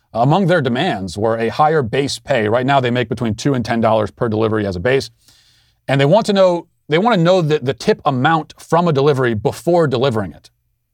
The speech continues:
Because when you order on DoorDash, you're expected to pay the tip beforehand. But apparently, DoorDash doesn't tell the drivers what the full amount is until they've completed the order. And the drivers insist that they should know the tip ahead of time and then be able to decide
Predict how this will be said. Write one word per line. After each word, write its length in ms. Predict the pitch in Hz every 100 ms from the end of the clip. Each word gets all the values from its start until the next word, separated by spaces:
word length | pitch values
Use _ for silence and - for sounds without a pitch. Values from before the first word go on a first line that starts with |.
| _
Because 200 | 151 127
when 80 |
you 100 | 135
order 180 | 143 151
on 80 | 127
DoorDash, 380 | 131 196 123 113
you're 100 | 123
expected 380 | - 151 139 117
to 60 |
pay 240 | - 147 135
the 80 |
tip 180 | 120 117
beforehand. 480 | 107 165 170 123 107 _ _ _ _ _
But 120 | -
apparently, 280 | 120 208 175
DoorDash 380 | 147 165 139 127
doesn't 280 | 147 123 113
tell 260 | - 151
the 80 | 123
drivers 480 | 101 147 185 135 113
what 100 | 123
the 80 | 123
full 160 | 139
amount 300 | 117 110 113
is 200 | 165 147
until 280 | 117 113 131
they've 160 | 117 -
completed 340 | 104 - 98
the 60 | 95
order. 400 | 170 139 80 - _ _ _ _ _ _ -
And 80 | 120
the 60 |
drivers 320 | 113 147 143 127
insist 320 | 113 131 113
that 60 |
they 120 | 113 123
should 220 | - 107
know 200 | 143 214
the 80 | 156
tip 200 | 127 107
ahead 160 | 147
of 40 | 123
time 200 | 117 110
and 80 |
then 100 | 120
be 80 | 110
able 200 | 117 110
to 100 | 110
decide 440 | 101 - 123 113